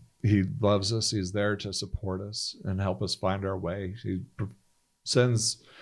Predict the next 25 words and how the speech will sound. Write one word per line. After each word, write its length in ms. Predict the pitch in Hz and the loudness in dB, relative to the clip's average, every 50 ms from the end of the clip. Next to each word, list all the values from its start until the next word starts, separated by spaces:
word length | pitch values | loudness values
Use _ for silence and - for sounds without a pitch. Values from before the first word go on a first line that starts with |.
| - - - _ _ _ | -20 -20 -20 _ _ _
angels 480 | 107 110 123 123 120 110 110 104 95 98 | 2 4 6 6 6 6 4 4 4 2
in 80 | 95 | 0
the 100 | 95 90 | 0 -2
form 400 | 82 - - - 127 110 104 101 | -4 -6 -6 -2 0 0 2 2
of 140 | 101 95 92 | 0 0 0
our 120 | 90 85 - | 0 -2 -2
parents 600 | - - 98 104 104 107 107 - - - - - | -2 -2 -2 0 0 0 -2 -4 -6 -4 -2 -2
or 140 | 85 82 - - - _ _ _ _ _ _ _ - - _ _ | -2 -2 -4 -10 -20 _ _ _ _ _ _ _ -20 -20 _ _
brothers, 440 | - 104 98 104 101 95 95 - - | 2 2 4 4 4 2 2 0 0
sisters, 420 | - 110 104 - - - 104 104 - | 0 0 0 0 -2 -2 -2 -2 -4
friends, 600 | - - - 101 92 98 101 98 101 110 - - | -6 -2 0 0 2 2 0 -2 -4 -6 -6 -4
church 340 | - - 117 117 117 - | 0 2 2 2 2 0
leaders. 540 | 104 98 95 98 98 95 95 101 110 - - - - - - - - - - - - _ _ _ _ - | -2 -2 -2 -2 -2 -4 -4 -4 -6 -6 -8 -10 -16 -20 -20 -20 -20 -20 -20 -20 -20 _ _ _ _ 0
Um, 480 | - 98 101 95 95 92 90 92 98 - - _ _ _ - | 2 4 4 4 4 2 2 0 -2 -6 -12 _ _ _ 2
he 140 | 117 107 107 | 4 4 6
even 220 | 107 117 117 107 | 6 6 4 4
sends 280 | - - 107 104 104 101 | 4 4 4 4 2 2
us 120 | 95 - | 2 0
trials 520 | - - - 87 90 92 90 87 87 87 - | 0 0 -2 -2 0 -2 -2 -4 -6 -8 -8
to 120 | - 101 | -8 -4
help 340 | 85 107 98 98 90 - _ _ _ _ _ - | -2 -2 -2 -2 -4 -8 _ _ _ _ _ -2
guide 260 | 95 92 98 101 95 | 2 2 2 4 2
us, 440 | 92 90 92 - - - - - - _ _ _ _ _ _ _ _ _ _ - | 2 0 0 -2 -2 -4 -6 -12 -16 _ _ _ _ _ _ _ _ _ _ 2
uh, 220 | 117 104 95 92 92 117 | 2 2 2 0 -2 -2
towards 400 | - 127 110 104 101 - - | 2 4 4 4 2 0 -6